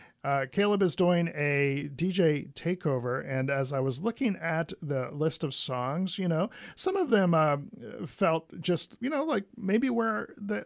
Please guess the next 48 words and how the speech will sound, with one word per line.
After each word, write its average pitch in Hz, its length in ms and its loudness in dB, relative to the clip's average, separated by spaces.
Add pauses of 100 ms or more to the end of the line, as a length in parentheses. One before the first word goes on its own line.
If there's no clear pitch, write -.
you 240 80 -4
know, 247 120 -2
I - 20 -2
was 247 120 -4
like, 254 120 -10
"Yeah, 359 160 -2
sure, 285 320 -4
Gretchen, 180 440 0
Gretchen 214 420 -2
Wilson, 151 420 -2
Dolly 151 360 -4
Parton, 170 420 -6
I 143 100 -6
get - 180 -8
where 143 120 -2
you're, 120 180 -4
you 127 80 -2
know, 113 160 -4
what 117 160 -4
we're 123 140 -6
doing 110 260 -8
here 123 160 -6
and 147 120 -2
where 117 100 -4
we're 117 100 -4
coming 113 300 -8
from." 131 240 -6 (300)
There 208 140 6
was 196 220 4
one 262 220 -2
particular 202 580 -2
song 143 380 0
in 127 80 -2
there 113 180 -6
that 110 160 -8
really 170 400 -2
jumped 147 300 -2
out 123 200 0
at 120 100 -4
me, 120 200 -4 (400)
uh, 120 500 -2
as, 127 460 -2
like, 131 260 -6 (380)
"Oh, 359 300 -4 (180)
well, 165 140 0
that, 359 100 -2 (400)
that's 233 220 -4
different." 131 400 -6